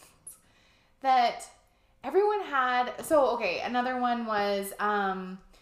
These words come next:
people that don't donate at the tills. Like, "What's two bucks? Why don't you donate?" And that just, like, ignited fire under people. Like, people were like, "Oh, <sighs> what?" So that the corporation can get a tax break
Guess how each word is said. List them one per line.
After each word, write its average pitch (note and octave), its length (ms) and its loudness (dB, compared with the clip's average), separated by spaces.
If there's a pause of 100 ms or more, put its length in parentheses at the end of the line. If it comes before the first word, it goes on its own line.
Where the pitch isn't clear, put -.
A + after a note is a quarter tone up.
(200)
people C4+ 240 -4
that A#3+ 140 0
don't G3 260 -6
donate G3 360 -2
at F3+ 100 -12
the F#3+ 80 -10
tills. - 560 -12 (500)
Like, G#3+ 240 0
"What's G#3 320 -6
two A3+ 100 -8
bucks? F#3 360 -4
Why F#3+ 120 -2
don't F3+ 160 -6
you G3 80 -10
donate?" - 360 -12 (300)
And G#3+ 180 -10
that A#3 220 -10
just, C4 220 -8
like, G3+ 160 -4
ignited F#3 640 -4
fire F3 540 -6
under D3+ 200 -12
people. - 340 -14
Like, G3+ 240 -10
people A#3 220 -10
were A3+ 200 -4
like, G3 300 -4 (840)
"Oh, G#3+ 280 -2
<sighs> - 1080 -14
what?" G3+ 400 4 (180)
So F#4 160 4
that D#4+ 200 0
the B3 320 8
corporation A#3 760 -2
can B3+ 180 -8
get A#3 100 -4
a G#3 60 -2
tax F#3+ 420 -8
break E4+ 440 0